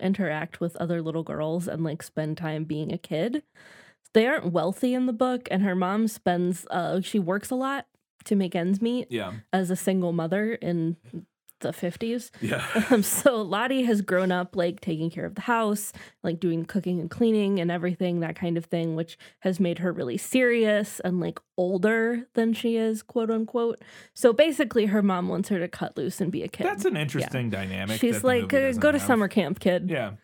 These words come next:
Speaker 2: 'Cause that is one of the things that the movie is. They're both just rich kids. <laughs>
Speaker 1: Yes.
Speaker 2: They're just, like, both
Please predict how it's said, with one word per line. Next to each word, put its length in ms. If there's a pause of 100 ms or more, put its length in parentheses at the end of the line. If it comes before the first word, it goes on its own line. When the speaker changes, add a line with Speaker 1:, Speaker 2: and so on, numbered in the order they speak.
(180)
Speaker 2:
'Cause 120
that 160
is 100
one 140
of 80
the 40
things 220
that 60
the 80
movie 220
is. 60
They're 100
both 200
just 160
rich 380
kids. 460
<laughs> 20
Speaker 1:
Yes. 320
Speaker 2:
They're 100
just, 220
like, 180
both 300